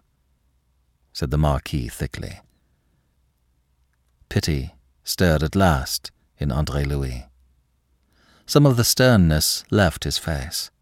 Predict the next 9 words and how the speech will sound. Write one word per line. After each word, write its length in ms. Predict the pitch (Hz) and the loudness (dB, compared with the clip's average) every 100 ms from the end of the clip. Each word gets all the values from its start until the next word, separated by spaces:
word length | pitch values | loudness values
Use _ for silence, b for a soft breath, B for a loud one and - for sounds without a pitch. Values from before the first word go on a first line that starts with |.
| _ _ _ _ _ _ _ _ _ _ _ | _ _ _ _ _ _ _ _ _ _ _
He 120 | - | -6
sighed. 560 | - 80 69 64 - - _ _ _ _ _ _ _ _ _ _ _ _ | -4 -2 -4 -6 -12 -18 _ _ _ _ _ _ _ _ _ _ _ _
"Goodbye, 300 | - 65 73 | -4 2 2
monsieur," 520 | 69 65 - 53 - - _ _ _ _ _ | 2 -2 -6 -8 -12 -16 _ _ _ _ _
he 120 | - - | -10 -6
said. 340 | - 55 - _ _ _ _ _ _ _ _ _ _ _ _ _ _ | -6 -8 -14 _ _ _ _ _ _ _ _ _ _ _ _ _ _
"You 240 | 78 78 | -2 2
are 540 | 80 78 73 67 60 - | 4 4 4 2 -2 -10
hard," 760 | - 85 71 62 - - - | -8 -4 -4 -4 -10 -16 -18